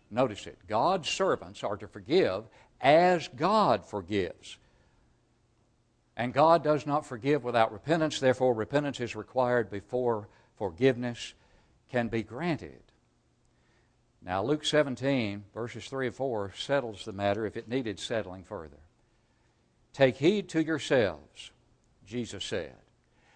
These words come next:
"If your brother sins against you, rebuke him. And if he repents, forgive him. And if he sins against you seven times in a day, and seven times in a day returns to you saying, 'I repent,'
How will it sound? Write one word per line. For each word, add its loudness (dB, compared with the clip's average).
"If 2
your 2
brother 0
sins -2
against -2
you, 0
rebuke -2
him. -6
And -12
if 0
he 6
repents, 0
forgive 0
him. -8
And 0
if 6
he 2
sins 0
against -2
you -6
seven 0
times -2
in 0
a 0
day, 2
and -2
seven 2
times -2
in -2
a -2
day 2
returns -4
to -16
you -2
saying, 0
'I 2
repent,' -2